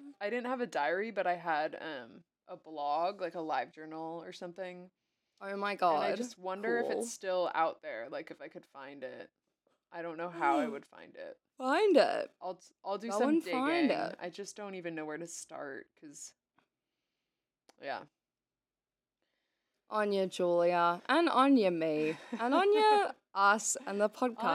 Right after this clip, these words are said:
Speaker 2: Anya,
Speaker 1: and
Speaker 2: us.
Speaker 1: your Zoom background.
Speaker 2: Yeah.
Speaker 1: <laughs> And Anya, spatula.
Speaker 2: Spatula. She settled down. Aw. Taking a little
Speaker 1: She's
Speaker 2: nap.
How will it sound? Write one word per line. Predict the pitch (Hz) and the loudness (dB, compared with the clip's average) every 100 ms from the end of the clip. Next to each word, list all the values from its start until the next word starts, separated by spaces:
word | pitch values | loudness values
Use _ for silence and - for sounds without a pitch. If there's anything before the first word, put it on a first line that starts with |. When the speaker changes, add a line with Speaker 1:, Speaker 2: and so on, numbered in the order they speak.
| 170 | 2
Speaker 2:
Anya, | 339 349 | 4 2
Speaker 1:
and | - 160 151 | 2 2 0
Speaker 2:
us. | - | -4
Speaker 1:
your | 165 180 190 | -2 2 2
Zoom | 180 202 226 233 | 4 6 6 4
background. | 190 185 - 180 180 175 156 160 240 | 2 0 -2 -6 -2 -2 0 2 2
Speaker 2:
Yeah. | 220 185 175 170 214 | 4 4 4 2 -2
Speaker 1:
<laughs> | _ _ _ _ _ _ _ _ _ _ _ _ _ _ | _ _ _ _ _ _ _ _ _ _ _ _ _ _
And | 208 214 | -4 2
Anya, | 202 214 233 262 320 | 4 6 8 10 8
spatula. | - - - 302 359 - 403 320 277 277 277 277 285 285 269 | 2 -4 -4 -2 -4 -2 -2 0 2 2 2 2 2 2 -2
Speaker 2:
Spatula. | - 269 285 330 294 262 226 202 | -6 -8 -4 0 6 8 10 8
She | - | 0
settled | 233 - 277 311 240 | -6 -4 -2 -4 -6
down. | 208 233 262 247 196 | -10 -6 -4 -4 -6
Aw. | - 180 175 185 208 247 277 - _ _ _ _ _ - | -6 -4 0 0 0 0 -2 -6 _ _ _ _ _ -20
Taking | 233 233 | -10 -2
a | 233 | 0
little | 220 | 2
Speaker 1:
She's | 214 | 2
Speaker 2:
nap. | 220 233 | 0 0